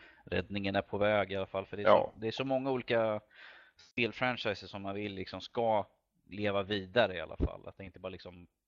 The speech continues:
Speaker 1: försvinner bort helt och hållet, ja.
Speaker 2: Precis.
Speaker 1: Och ifall, ifall,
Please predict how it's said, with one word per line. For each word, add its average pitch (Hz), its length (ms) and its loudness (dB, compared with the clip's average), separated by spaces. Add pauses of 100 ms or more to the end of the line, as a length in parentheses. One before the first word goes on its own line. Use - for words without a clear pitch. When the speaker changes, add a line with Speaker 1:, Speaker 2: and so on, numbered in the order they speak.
(200)
Speaker 1:
försvinner 95 460 -10
bort 92 280 -14
helt 92 200 -12
och 90 80 -10
hållet, 92 340 -10
ja. - 220 -16 (260)
Speaker 2:
Precis. - 640 2 (260)
Speaker 1:
Och 123 180 2
ifall, 151 260 4
ifall, 165 360 0